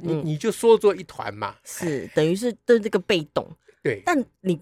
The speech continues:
Speaker 2: 在，既然你是赖清德，
Speaker 1: 嗯，假装是赖清德。
Speaker 2: <laughs> 假-，既然你假装你是赖清德，
Speaker 1: 嗯。
Speaker 2: 那你如果真的跟那个习主席吃饭，他讲一个中国，
Speaker 1: 嗯。
Speaker 2: 那，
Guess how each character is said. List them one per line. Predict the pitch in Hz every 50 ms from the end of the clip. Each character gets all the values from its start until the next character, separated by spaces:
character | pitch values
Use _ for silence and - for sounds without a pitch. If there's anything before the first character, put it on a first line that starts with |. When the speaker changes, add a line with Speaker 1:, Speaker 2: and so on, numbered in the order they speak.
| _ -
Speaker 2:
在， | - 294 269
既 | - - 285 254
然 | 214 190 180
你 | 156 147
是 | 147 190 196 185 170 -
赖 | 104 170 180 175
清 | 170 175 165 156 160
德， | - - - 147 - - - - - - -
Speaker 1:
嗯， | 175 175 170 165 160 180 160 - - - - 330
假 | - -
装 | - 170 190 185 185
是 | 185 180
赖 | 180 165 156
清 | - 160 156
德。 | 151 139
Speaker 2:
<laughs> | 117
假-， | -
既 | -
然 | 220 208
你 | 208
假 | 196 - 147 139 156
装 | 165 190 202 190
你 | 165
是 | 156 180
赖 | 180 170 160
清 | 160 170 165 160
德， | 147 139
Speaker 1:
嗯。 | - - _ _ _ _ _ -
Speaker 2:
那 | 285 294 262
你 | 214 165
如 | 160 180 240
果 | 214 175 139
真 | 135 - 226
的 | 220 202
跟 | 180 208 202 202
那 | 208
个 | 185 175 160
习 | 151 - - 175 185
主 | 190 180 160 139
席 | 135 139 135 139
吃 | 131 - - 160 156
饭， | 151 - 139
他 | 147 190 208
讲 | - - - 135 123
一 | 185
个 | 202 190
中 | - - 160 165 170
国， | 156 135 95 - 110
Speaker 1:
嗯。 |
Speaker 2:
那， | 139 143 131 120 - - -